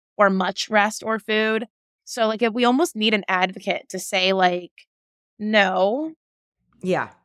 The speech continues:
Speaker 1: This is enough. They need a break. You need to s-," like, I mean, you know, and I, I just think
Speaker 2: Yeah.
Speaker 1: that that would be helpful if, if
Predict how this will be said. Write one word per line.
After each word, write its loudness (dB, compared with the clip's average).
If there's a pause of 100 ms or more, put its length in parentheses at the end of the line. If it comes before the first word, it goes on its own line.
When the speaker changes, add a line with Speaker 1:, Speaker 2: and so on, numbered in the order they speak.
Speaker 1:
This -6
is -2
enough. 2
They -2
need -4
a -2
break. -8
You -8
need -6
to -6
s-," -12
like, 0
I 2
mean, -4
you 0
know, 2
and 4
I, 0
I -4
just -14
think 0
Speaker 2:
Yeah. 2
Speaker 1:
that -12
that 2
would -6
be -4
helpful 2
if, 0
if -10